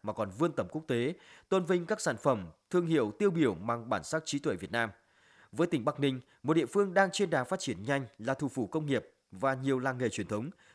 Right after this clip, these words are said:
thế mạnh về nông sản, thì những hoạt động như thế này sẽ tạo cơ hội để thúc đẩy giao thương, đầu tư,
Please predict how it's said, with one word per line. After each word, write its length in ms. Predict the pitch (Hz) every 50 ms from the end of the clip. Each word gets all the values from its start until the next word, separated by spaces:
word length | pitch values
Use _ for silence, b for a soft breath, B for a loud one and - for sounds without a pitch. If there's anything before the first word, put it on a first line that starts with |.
| b -
thế 100 | 165 175
mạnh 280 | 185 202 175 127 120 113
về 100 | 131 120
nông 140 | 135 156
sản, 280 | 135 - 147 113 92 69 b b b b b b -
thì 80 | 165
những 160 | 156 170 196 214
hoạt 140 | 202 147
động 180 | 147 151 113 113
như 100 | 135 143
thế 140 | 135 139 135
này 220 | 135 127 104 95
sẽ 200 | - - 123 113
tạo 220 | - - 139 104 90
cơ 140 | - 139
hội 220 | 127 127 120 101 87
để 160 | 98 101 87
thúc 160 | - - 202 -
đẩy 140 | 170 127 107
giao 220 | 143 - 147 151 147
thương, 300 | - 160 156 156 139 123 - -
đầu 160 | 117 123 113 - -
tư, 200 | 156 156 147